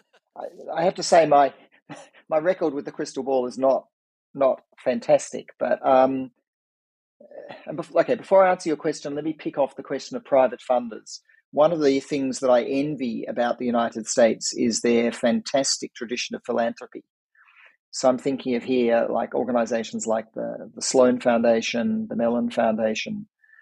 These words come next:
um, Charles Zuckerberg Initiative in the case of,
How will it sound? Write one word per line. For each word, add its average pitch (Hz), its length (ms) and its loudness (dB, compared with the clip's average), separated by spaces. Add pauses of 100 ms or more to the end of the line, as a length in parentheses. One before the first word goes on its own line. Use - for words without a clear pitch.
(320)
um, 110 840 -2 (340)
Charles 123 340 4
Zuckerberg 123 560 -2 (140)
Initiative 120 540 -8
in 113 100 -10
the 113 60 -10
case 113 380 -4
of, 110 220 0